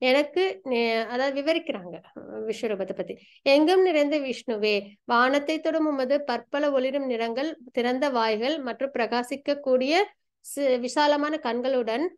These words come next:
உம்மை நான் காணும்பொழுது எனது மனம், எனது மனம் பயத்தால் குழம்புகிறது. எனது மனத்தின் சமநிலையை தக்க வைப்பது இனிமேல் என்னால் இயலாது" அப்படின்றத இங்க அர்ஜுனர் குறிப்பிடுறாங்க,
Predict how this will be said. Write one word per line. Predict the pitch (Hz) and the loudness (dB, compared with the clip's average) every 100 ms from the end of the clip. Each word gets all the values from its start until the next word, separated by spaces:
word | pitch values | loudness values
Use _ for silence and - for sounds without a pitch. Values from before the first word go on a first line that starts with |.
| _ | _
உம்மை | - 285 311 330 | -2 2 2 2
நான் | 311 302 330 330 | 0 0 -2 -2
காணும்பொழுது | 240 240 269 247 226 220 269 392 - _ | -2 0 -2 -2 -2 0 0 -2 -6 _
எனது | 254 269 302 311 | -4 -2 0 -2
மனம், | 277 254 254 349 403 | -4 -2 -2 -2 -4
எனது | 269 262 302 302 | -4 -2 -2 -2
மனம் | 277 330 | -2 -2
பயத்தால் | 254 240 262 269 302 392 - | -2 -2 -4 -2 0 -2 -2
குழம்புகிறது. | 262 269 262 240 214 233 220 233 _ | -4 -2 -4 -4 -2 -2 -2 -6 _
எனது | - 262 262 | -6 -2 -2
மனத்தின் | 254 247 285 294 330 | -2 -4 -4 -4 -6
சமநிலையை | 330 262 240 294 302 277 269 330 403 _ | -2 -2 0 0 2 2 2 0 -2 _
தக்க | 240 220 - 302 | -10 -8 -4 0
வைப்பது | 277 277 277 311 | 0 0 -4 -4
இனிமேல் | 269 254 269 285 302 | -4 -4 -2 0 0
என்னால் | 294 262 269 381 392 | 0 -2 -2 -4 -4
இயலாது" | 247 233 226 208 196 226 247 226 208 220 - _ - | -4 0 0 0 -2 2 2 2 -2 -12 -20 _ -12
அப்படின்றத | 214 226 214 | -8 -6 -6
இங்க | 214 220 330 269 | -4 0 0 0
அர்ஜுனர் | 226 233 359 - | -2 -2 -2 0
குறிப்பிடுறாங்க, | 247 240 202 185 175 185 | -2 -2 -6 -6 -8 -8